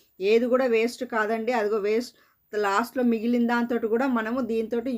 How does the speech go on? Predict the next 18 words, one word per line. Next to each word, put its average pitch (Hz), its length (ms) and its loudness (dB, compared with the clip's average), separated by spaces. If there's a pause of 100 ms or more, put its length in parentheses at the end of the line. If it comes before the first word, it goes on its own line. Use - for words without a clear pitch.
యూజ్ఫుల్గా 233 540 -2
ఉంటుందండి, 220 640 -4
యూజ్ 226 220 2
చేసుకోవచ్చు. 233 500 -4 (540)
అదిగోండి, 214 460 -2 (380)
ఎంత 214 300 -6 (160)
తెల్లగా 240 400 4
మెరుస్తాయో 233 520 -2
మీరే 233 320 2
చూస్తారు 233 460 -6
కదండి. 208 340 -4 (880)
దాంతోటి 226 500 0
కొంచెం 240 380 -4
కాసేపు 233 520 -4
ఇట్లా 233 220 0
రుద్దేసి 208 520 2
మనం 226 240 0
పెట్టేసామనుకోండి, 208 920 -4